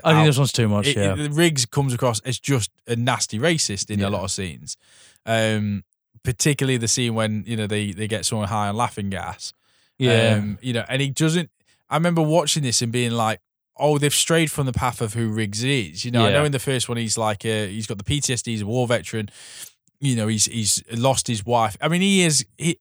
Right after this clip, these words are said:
Speaker 2: everything is going against this person.
Speaker 1: Mm.
Speaker 2: And it's, um, it's incredible that he's managing to, to wake up in the morning and do a job and, and actually get a case done. And by this one, you know, it's, it's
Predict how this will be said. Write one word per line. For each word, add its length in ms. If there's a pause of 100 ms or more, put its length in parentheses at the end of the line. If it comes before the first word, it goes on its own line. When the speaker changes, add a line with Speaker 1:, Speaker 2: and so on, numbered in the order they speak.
Speaker 2:
everything 460
is 120
going 220
against 340
this 140
person. 540
Speaker 1:
Mm. 360
Speaker 2:
And 200
it's, 200
um, 300
it's 180
incredible 600
that 100
he's 140
managing 520
to, 220
to 140
wake 260
up 140
in 80
the 60
morning 340
and 100
do 140
a 80
job 400
and, 240
and 280
actually 260
get 120
a 60
case 280
done. 260 (440)
And 80
by 160
this 240
one, 340 (1160)
you 140
know, 100
it's, 180
it's 180